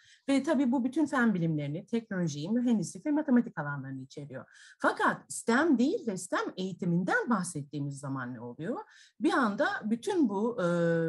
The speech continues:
birbirinden ayrı olarak aslında akademide düşündüğümüz, e, ilişkili ama ayrı olarak düşündüğümüz birimlerin eğitim alanları da bu işin içine girmiş oluyor. Fen bilimleri eğitiminden tutun da teknoloji eğitimi biraz, e, ilginç. E, bununla ilgili, e, ileride konuşacağım.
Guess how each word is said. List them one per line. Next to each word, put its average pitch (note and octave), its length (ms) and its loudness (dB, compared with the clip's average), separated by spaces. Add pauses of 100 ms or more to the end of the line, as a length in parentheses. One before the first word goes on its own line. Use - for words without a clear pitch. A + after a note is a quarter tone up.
(160)
birbirinden G#3 440 -2
ayrı F3+ 260 0
olarak D3+ 340 -2
aslında D3 300 -6
akademide C#3+ 560 -6
düşündüğümüz, D3+ 840 -4
e, D#3+ 260 0
ilişkili F3+ 460 -2
ama C#3 220 -4
ayrı D#3+ 300 -4
olarak C#3+ 320 -6
düşündüğümüz C#3 520 -8
birimlerin E3+ 480 -4 (460)
eğitim D4+ 360 2
alanları D3+ 500 0
da C3 180 -8 (120)
bu F3+ 80 -2
işin D#3 260 -4
içine G#3 400 -4 (220)
girmiş A3 360 4
oluyor. D#3+ 480 -2
Fen F3 240 2
bilimleri D#3 300 0
eğitiminden D3+ 520 -4
tutun G3 340 -6
da C3+ 200 -10 (320)
teknoloji A#3+ 460 4
eğitimi A3 420 0
biraz, G3 440 -6
e, D#3 160 -2
ilginç. E3+ 560 -4
E, D3 360 -4
bununla E3 280 0
ilgili, D3+ 220 -4
e, D#3 300 -4
ileride D3 460 -6
konuşacağım. D3+ 580 -6